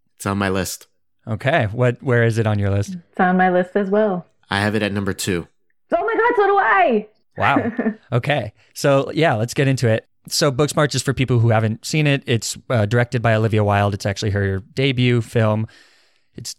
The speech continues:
Speaker 2: stars Beanie Feldstein and Caitlin Dever, and they play two high school seniors, Molly and Amy. They are, as the title suggests, book smart, but, you know, they've never gone to a high school party. So on the night before graduation, they kinda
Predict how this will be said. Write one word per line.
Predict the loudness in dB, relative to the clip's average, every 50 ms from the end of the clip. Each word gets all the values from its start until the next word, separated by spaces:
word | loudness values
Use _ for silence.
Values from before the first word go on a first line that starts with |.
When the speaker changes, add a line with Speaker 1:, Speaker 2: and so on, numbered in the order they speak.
| _ _ -6
Speaker 2:
stars | -4 0 2 2 2 2 2
Beanie | 0 0 2 2 2 2
Feldstein | 2 2 0 0 0 -2 0 0 0 0
and | 0 0 -2 0
Caitlin | -2 -2 0 0 0
Dever, | 2 2 2 2 2 2 0
and | 0 -2 -2 -2
they | -2 0
play | 0 0 -2
two | 0 0 2 2
high | 2 2
school | 0 0 -2 -2
seniors, | 0 0 2 2 2 2 0 0 -2 -6 -6
Molly | -4 -2 0 2 2 2 2 0 0 0
and | -2 -4 -2 -2
Amy. | 0 0 2 2 2 0 0 -2 -4 _ _ _ _ _ _ -2
They | 0 2 2
are, | 2 2 0 -2 -4 -8 _ _ _ -18 -10 -6
as | -6 -4 -6
the | -6
title | -4 -2 0 2 0 0
suggests, | -2 -2 -4 0 0 0 0 0 -2
book | -4 -2 -2 -2 -2
smart, | -2 -2 0 0 0 0 -2 -4
but, | -2 -2 -2 0
you | 0 0
know, | 0 0
they've | 0 0
never | 0 0 0 0
gone | 0 0 0 0 0
to | 0 -2 0
a | 0
high | 0 0
school | -2 -2 -4
party. | -2 0 2 2 2 2 0 0 -2 -4 -10 -20 _ _ _ _ _
So | -4 0 2 2 4 4
on | 2 2
the | 2 2
night | 2 2 0 -2 -4
before | -6 -2 -2 0 2
graduation, | 2 2 2 2 2 0 0 0 0 0
they | 0 0
kinda | 0 0 0 0 0 -2